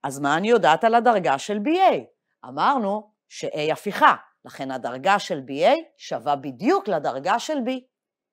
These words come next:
אם הדרגה של בי איי שווה לדרגה של B וקטנה ממש מ-N, זה אומר ש-B A היא מטריצה ריבועית, N על N, מדרגה קטנה מ-N.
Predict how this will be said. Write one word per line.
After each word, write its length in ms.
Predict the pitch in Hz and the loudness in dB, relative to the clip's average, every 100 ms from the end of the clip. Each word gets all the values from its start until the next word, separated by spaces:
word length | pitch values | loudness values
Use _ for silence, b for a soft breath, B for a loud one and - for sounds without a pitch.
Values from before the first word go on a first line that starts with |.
| _ _ _ _ _ _ _ _ _ _ _ _ _ _ 107 | _ _ _ _ _ _ _ _ _ _ _ _ _ _ -20
אם 100 | 110 | -18
הדרגה 440 | 104 110 120 190 | -14 -6 0 0
של 200 | - 185 | 0 -4
בי 200 | 156 180 | 0 2
איי 120 | 185 | 2
שווה 300 | - 127 139 | 0 -4 -2
לדרגה 440 | 160 156 147 165 165 | -2 -2 -2 -2 -4
של 200 | 185 156 151 | -6 -6 -6
B 40 | 156 - _ | -8 -10 _
וקטנה 540 | 185 175 - 156 165 175 | -4 -4 -4 -4 -4 -6
ממש 460 | 151 147 160 - | -6 -6 -8 -10
מ-N, 460 | 143 - 127 120 175 294 311 b b b | -16 -18 -20 -12 -8 -8 -10 b b b
זה 180 | 151 196 | -2 2
אומר 560 | 185 147 107 139 254 311 _ b - | 2 0 -4 0 0 -2 _ b -14
ש-B 340 | - 269 185 | 4 4 6
A 200 | 226 208 180 151 165 | 2 4 4 2 -2
היא 100 | 185 | -6
מטריצה 480 | 180 - 220 247 349 | -6 -6 -6 -2 -2
ריבועית, 640 | 359 370 311 175 - _ _ _ - | 0 0 0 -2 -8 _ _ _ -8
N 140 | 196 | -4
על 120 | 330 | -2
N, 160 | 285 220 233 - | -2 -2 -6 -8
מדרגה 460 | 247 262 233 170 147 | 0 2 2 0 -2
קטנה 340 | - 247 156 | -2 -2 -2
מ-N. 340 | 196 320 302 | -2 -2 -2